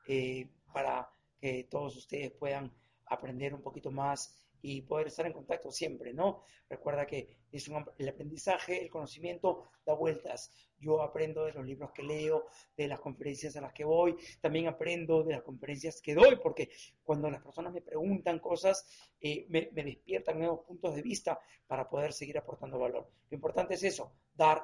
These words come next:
dar, dar, recibir, recibir, recibir. Siempre busca la forma de dar y dar cosas buenas, dar valor al mundo. Y también aprende a recibir. Esto es materia de otro video que lo voy a hacer, la ley del dar,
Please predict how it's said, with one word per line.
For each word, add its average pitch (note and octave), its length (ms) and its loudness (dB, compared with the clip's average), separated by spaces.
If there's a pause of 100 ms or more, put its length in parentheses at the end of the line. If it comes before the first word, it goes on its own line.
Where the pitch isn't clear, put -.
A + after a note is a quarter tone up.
(100)
dar, D3+ 320 2
dar, G#3 300 10 (300)
recibir, C#3+ 360 0
recibir, C#3+ 340 -6
recibir. C#3 440 -8 (260)
Siempre F3+ 460 0
busca E3+ 500 0
la C3+ 120 -2
forma D#3 340 -2
de C#3+ 140 -6
dar C#3 320 0 (260)
y D3 140 0
dar D3 220 2
cosas D3+ 300 -4
buenas, D3 360 -2
dar C#3+ 160 -4
valor D3 500 4 (240)
al C3+ 240 0
mundo. D3+ 440 -2 (200)
Y D#3+ 120 -10
también G3 600 -2 (320)
aprende G3+ 420 2
a A3+ 40 2
recibir. G3+ 720 -2 (720)
Esto - 280 0
es F#3 100 -6
materia G3 320 0
de F#3+ 100 2
otro G3 200 0
video F3+ 400 0 (280)
que D3 100 -6
lo D3 100 2
voy D3+ 160 2
a E3+ 40 8
hacer, F#3+ 320 2
la - 120 4
ley D#3+ 200 0
del D#3+ 260 -4
dar, F3 360 4